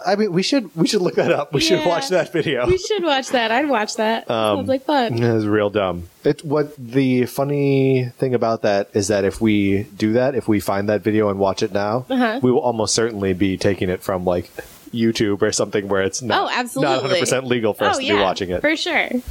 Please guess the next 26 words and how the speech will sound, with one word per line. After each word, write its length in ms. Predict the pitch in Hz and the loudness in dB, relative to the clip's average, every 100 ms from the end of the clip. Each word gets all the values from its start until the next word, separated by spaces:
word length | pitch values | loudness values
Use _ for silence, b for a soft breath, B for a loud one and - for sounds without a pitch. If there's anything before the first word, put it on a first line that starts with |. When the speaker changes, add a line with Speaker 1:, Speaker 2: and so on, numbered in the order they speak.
| - - | -16 -4
Speaker 2:
'Cause 360 | 233 180 170 - - | 0 2 0 -4 -4
that's 280 | 214 226 294 | -4 -2 -2
our 140 | 277 | 0
generation. 800 | 262 311 330 247 - - 330 190 | 2 2 2 0 -2 0 2 2
Speaker 1:
Yep. 220 | 196 262 - - - B B B B B - | 0 -2 -10 -20 -10 B B B B B -4
Speaker 2:
Um, 220 | 254 233 226 | -2 -2 -2
but 140 | - | -2
the 100 | 370 | 0
songs 420 | 415 381 453 415 | 0 0 0 0
that 140 | 370 320 | 2 2
are, 180 | 277 - _ 233 | 0 -4 _ -2
that 200 | 269 208 | 0 0
were 120 | 262 | 0
released 720 | 247 240 254 269 277 - - | 0 0 0 0 -2 -6 -6
with 340 | 233 233 247 - | 0 0 0 0
Dusty 340 | 208 - 233 | 0 0 -2
Gems 360 | 196 190 196 - | 0 0 0 -4
and 140 | 208 | -2
Raw 140 | 202 190 | 0 0
Nuggets 340 | 185 151 - | 0 -2 -4
that 100 | - | -2
were 80 | 196 | 0
not 460 | 214 220 240 269 - | -2 0 2 0 -2
on, 480 | - 190 185 180 175 - - - | -2 2 2 2 0 -6 -18 -6
uh, 300 | 208 180 160 | -2 -2 -4
the 100 | 185 | -10